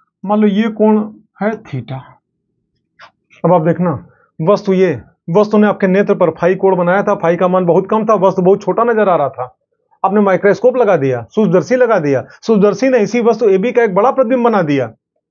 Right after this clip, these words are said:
भले वो प्रतिबिंब आपके नेत्र से दूर ही क्यों नहीं बना। ऐसी कंडीशन में इस प्रतिबिंब के द्वारा आप देख रहे हो, आपके नेत्र पर बनाए गए दर्शन कोण का मान क्या हुआ? बढ़ गया,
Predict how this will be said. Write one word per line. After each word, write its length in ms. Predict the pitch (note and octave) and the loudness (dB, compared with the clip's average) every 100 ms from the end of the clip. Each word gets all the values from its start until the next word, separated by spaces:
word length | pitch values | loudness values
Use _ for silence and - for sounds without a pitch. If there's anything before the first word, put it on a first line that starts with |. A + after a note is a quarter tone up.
| _ _ - | _ _ -4
भले 220 | F3 B3 | 0 2
वो 80 | C#4+ | 2
प्रतिबिंब 300 | C4 G#3+ A#3+ | 0 0 -2
आपके 200 | A3 A3 | 0 0
नेत्र 280 | G3+ G3 F#3+ | 0 0 -2
से 200 | C#4 D#4+ - D#3 | -2 -4 -10 -4
दूर 180 | D#3 | 0
ही 120 | E3 F#3+ | 0 -2
क्यों 160 | E3+ | -4
नहीं 140 | C#3 B2 | -6 -8
बना। 260 | A#2+ C3 - _ _ _ _ _ _ - - - _ _ _ _ _ | -10 -14 -20 _ _ _ _ _ _ -20 -20 -20 _ _ _ _ _
ऐसी 240 | G#3+ G#3+ | -2 0
कंडीशन 420 | D#4 C4+ A#3 - F3+ | 2 2 0 0 0
में 120 | D#3+ | 0
इस 100 | G#3+ | 0
प्रतिबिंब 420 | A3+ F#3+ C#4+ D4+ | 0 2 0 2
के 100 | C4+ | 0
द्वारा 280 | A3 F#3 D#3 | 2 2 2
आप 180 | D#3+ G3+ | 0 0
देख 200 | C4+ C4 | 0 0
रहे 100 | G#3 | 0
हो, 120 | D#3+ - | -2 -6
आपके 220 | G3+ G#3 A3+ | -6 -2 0
नेत्र 240 | G#3 G#3 | 0 0
पर 120 | G#3 | -2
बनाए 260 | F3+ F#3 G3 | 0 -2 0
गए 100 | G3 | 0
दर्शन 300 | E3+ E3 F#3 | 0 -2 -4
कोण 180 | F#3 F#3 | -4 -4
का 120 | F#3 | -2
मान 200 | F3+ F3 | 0 0
क्या 140 | E3 G#3+ | 2 0
हुआ? 240 | C3+ B2+ - - | 0 -4 -8 -12
बढ़ 180 | C3+ D3+ | -4 -4
गया, 300 | A#2 C3 D3 | -4 -8 -14